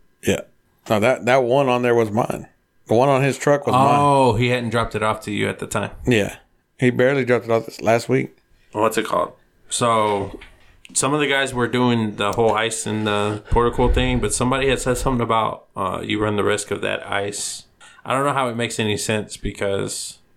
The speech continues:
Speaker 2: eventually that ice would melt anyway. But something about blocking up the, the pump, the water pump, and burning it out. I don't know how true that is, but I thought I'd let you know about that. Something that I've heard.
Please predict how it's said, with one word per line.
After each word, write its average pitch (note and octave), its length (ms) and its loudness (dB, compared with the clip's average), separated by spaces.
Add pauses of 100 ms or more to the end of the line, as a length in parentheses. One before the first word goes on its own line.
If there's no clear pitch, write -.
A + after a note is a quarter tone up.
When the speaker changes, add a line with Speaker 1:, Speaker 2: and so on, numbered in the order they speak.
(180)
Speaker 2:
eventually G2+ 540 -4
that G2 260 -2
ice G2 280 -2
would G2+ 140 -6
melt G2+ 320 -2
anyway. G2+ 500 -4 (340)
But - 140 -6
something A#2+ 240 -2
about A2 480 -4
blocking G#2+ 400 0
up G2+ 220 -4
the, F#2+ 500 -6 (420)
the A2 120 -4
pump, A#2+ 320 0 (360)
the G#2 100 0
water G#2+ 200 4
pump, - 360 -2 (520)
and G#2+ 140 0
burning G#2 260 0
it G2+ 120 0
out. G#2+ 300 -2 (320)
I A2+ 120 -6
don't G#2 100 0
know G#2+ 60 -2
how G#2 120 -2
true A2 260 0
that A2 200 -2
is, - 260 -10 (120)
but G#2 260 -6 (140)
I A#2+ 80 0
thought G#2 280 -8
I'd - 220 -10 (220)
let A#2 240 -2
you G#2 80 -8
know G2+ 100 -8
about G2+ 260 -12
that. - 240 -10 (380)
Something A2 360 -2
that G#2 120 2
I've G#2 220 0
heard. G#2+ 340 -6